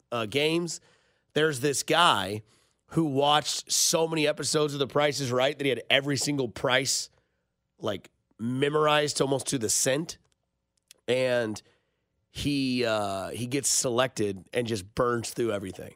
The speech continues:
and gets, like, knocks it down. And he would continue to go. And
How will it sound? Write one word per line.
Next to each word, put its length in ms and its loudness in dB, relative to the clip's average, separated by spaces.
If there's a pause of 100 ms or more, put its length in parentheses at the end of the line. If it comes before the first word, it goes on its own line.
(280)
and 220 0
gets, 320 -2
like, 320 -2 (140)
knocks 400 4
it 120 -4
down. 280 2
And 20 0
he 100 0
would 140 -4
continue 420 -2
to 100 -2
go. 500 0 (640)
And 560 0